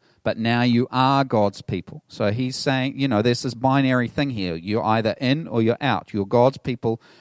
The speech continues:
or you're not God's people. "You had not received mercy, but now you have received mercy. Dear friends, I urge you as strangers and exiles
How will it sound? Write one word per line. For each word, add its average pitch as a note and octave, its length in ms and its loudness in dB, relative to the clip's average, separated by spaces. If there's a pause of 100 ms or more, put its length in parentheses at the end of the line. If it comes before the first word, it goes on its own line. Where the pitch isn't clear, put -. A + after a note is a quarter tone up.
(200)
or A2+ 100 0
you're A2 140 4
not B2 380 2 (340)
God's F#2+ 320 0
people. F2 420 -8 (480)
"You B2+ 160 2
had B2 220 -2
not D#3+ 240 4
received C#3 440 -2
mercy, G2 560 -2 (440)
but A2 160 -8
now A2+ 460 0 (120)
you A2 160 -4
have F#2+ 460 -6
received - 640 -12 (140)
mercy. B2+ 480 0 (520)
Dear D3+ 220 6
friends, C3 400 0
I A#2+ 180 -2
urge E3+ 360 4
you A#2 120 -2
as F#2+ 80 -4
strangers D#3 580 -2
and C3+ 180 -4
exiles A2+ 720 -2